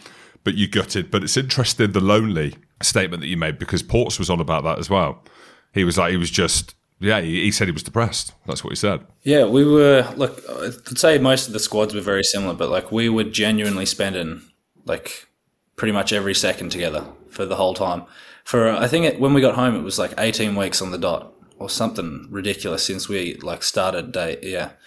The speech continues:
Speaker 2: um, from day one. So, yeah, went from that to just kind of, and obviously, like, it's only, it was only me, Bundy, and Finley sort of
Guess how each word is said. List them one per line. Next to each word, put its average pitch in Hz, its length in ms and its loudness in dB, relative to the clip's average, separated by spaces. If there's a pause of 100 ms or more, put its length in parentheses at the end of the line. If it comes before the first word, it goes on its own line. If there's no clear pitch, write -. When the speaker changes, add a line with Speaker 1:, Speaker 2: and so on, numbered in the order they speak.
(640)
Speaker 2:
um, 90 460 -2
from 107 220 -2
day 92 160 2
one. 92 260 -2
So, 87 400 0 (260)
yeah, 113 160 -2
went 117 200 0
from 107 180 -2
that 110 240 -2
to 95 120 -6
just 90 280 -4
kind 98 220 -2
of, 87 420 -10
and 117 100 2
obviously, 117 340 0
like, 113 220 0
it's 110 200 0
only, 110 300 2
it 110 60 -4
was 107 140 -2
only 110 160 2
me, 107 240 0
Bundy, 104 320 0
and 98 120 -4
Finley 107 320 -2
sort 104 280 0
of - 320 -8